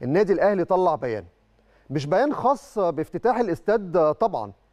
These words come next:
لا، بيان سرد فيه كل الحقائق الخاصة بالتفاوض مع رمضان صبحي وناديه الإنجليزي هودرسفيلد. وانتم عارفين الأهلي على مدار تاريخه ما بيقولش إلا الحقيقة، وحط النقط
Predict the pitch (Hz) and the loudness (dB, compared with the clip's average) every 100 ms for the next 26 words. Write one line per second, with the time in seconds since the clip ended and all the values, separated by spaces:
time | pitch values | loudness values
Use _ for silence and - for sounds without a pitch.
0 | - 196 - _ 113 110 156 226 277 240 | -4 -4 -4 _ -14 -2 2 2 0 -6
1 | - - 233 151 107 - 214 254 - _ | -12 -2 0 0 -4 -6 -2 -2 -4 _
2 | _ 226 277 208 160 170 175 247 190 170 | _ 0 2 2 0 0 2 2 2 0
3 | - 240 - 269 262 _ _ _ - 123 | 0 -4 -2 -4 -4 _ _ _ -8 -8
4 | - 208 - 254 175 190 165 _ _ _ | -2 -2 2 2 2 -2 -6 _ _ _
5 | _ - 127 131 143 147 170 202 - 233 | _ -6 0 2 2 0 0 0 0 -2
6 | - 233 240 165 117 139 139 165 196 151 | 0 -2 -2 -4 -4 0 0 2 0 2
7 | 160 139 170 226 196 233 - - 180 196 | 0 0 2 2 2 0 -2 -2 0 0
8 | - 214 139 92 _ _ _ _ _ _ | 0 2 0 -2 _ _ _ _ _ _
9 | _ - 202 285 269 202 - 269 262 240 | _ -2 0 2 0 0 0 -2 0 2
10 | 262 254 247 - _ - 139 180 180 180 | 2 2 -2 -4 _ -2 0 2 2 2
11 | 262 - 214 226 - 98 _ _ _ _ | 0 2 2 2 -4 -12 _ _ _ _
12 | _ _ _ 170 196 254 269 269 247 247 | _ _ _ -4 -2 2 2 2 2 2
13 | 254 - 190 160 110 - _ _ _ _ | 2 0 -2 -2 -8 -20 _ _ _ _
14 | 131 147 285 - 240 220 262 - | -10 -4 -4 0 0 2 2 0